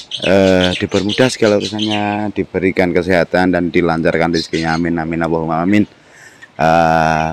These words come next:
mudah-mudahan lancar, lancar semua, eh,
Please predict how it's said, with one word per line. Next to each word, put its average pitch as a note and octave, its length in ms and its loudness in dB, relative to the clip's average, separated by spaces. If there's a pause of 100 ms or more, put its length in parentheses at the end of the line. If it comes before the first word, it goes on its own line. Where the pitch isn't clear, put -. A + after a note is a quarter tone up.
mudah-mudahan F2+ 640 -2
lancar, D#2+ 640 -2 (960)
lancar D#2 480 -2
semua, F#2+ 640 0 (1120)
eh, E2 1200 0